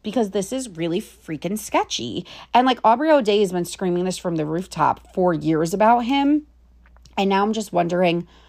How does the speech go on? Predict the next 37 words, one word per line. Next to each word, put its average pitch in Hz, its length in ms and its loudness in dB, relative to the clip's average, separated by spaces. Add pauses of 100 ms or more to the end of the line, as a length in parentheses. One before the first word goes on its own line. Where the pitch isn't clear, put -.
(380)
what 175 400 2
other 160 220 2
people 151 460 -4
will 156 200 0
come 151 240 -4
out 139 200 -4
and 156 120 -4
say. 160 560 -2 (560)
I 208 100 -8
did 214 260 -6
wanna 330 260 -4
say 202 260 -4
I 170 80 -4
saw - 200 -10
some 185 260 -8
headline 170 480 -8
about 151 200 -8
someone 175 500 -6
else. 143 560 -10
Let 175 120 -8
me 233 160 -4
see. - 540 -14 (880)
Oh, 208 160 4
this 180 220 -2
is 180 160 -4
what 147 120 2
it - 80 -4
was. 107 340 -2 (360)
Kesha 214 360 0
changes 175 640 0
Diddy 165 640 -2
reference 151 500 -2
in 156 140 -2
TikTok 151 520 -4
lyric 143 460 -2
after 147 260 -2
Cassie's 151 640 -4